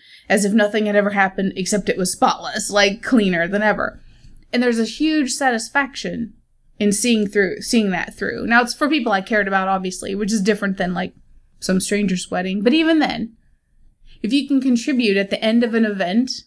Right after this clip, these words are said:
by simply sweeping the floor or carrying out the trash, or, and there's always shit to load in somebody's car. This, this time there were, like, four trucks we had to load full of leftover dishes and food and decorations, right?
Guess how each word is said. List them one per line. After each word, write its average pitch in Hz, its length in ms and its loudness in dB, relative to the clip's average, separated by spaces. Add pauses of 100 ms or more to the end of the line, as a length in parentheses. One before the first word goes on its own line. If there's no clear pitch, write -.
(640)
by 220 180 2
simply 247 640 0
sweeping 262 440 0
the 247 60 0
floor 214 540 2
or 170 80 -2
carrying 240 440 2
out 226 160 0
the 208 80 -2
trash, 202 500 -2
or, 180 220 -6
and 190 140 0
there's 185 140 0
always 233 240 4
shit 240 220 -4
to 180 60 -6
load 190 240 0
in 226 40 4
somebody's 226 360 0
car. 190 420 -2 (640)
This, 226 200 0
this 208 300 0 (140)
time 220 260 2
there 208 80 -2
were, 196 60 0
like, 190 140 -2
four 208 280 2
trucks 196 380 -2
we 180 80 0
had 180 100 0
to 180 80 -6
load 185 240 -4
full 180 180 -8
of 175 140 -12 (420)
leftover 202 400 0
dishes 208 400 2
and 185 120 0
food 233 400 2
and 202 140 -2
decorations, 208 800 -2
right? 202 220 -2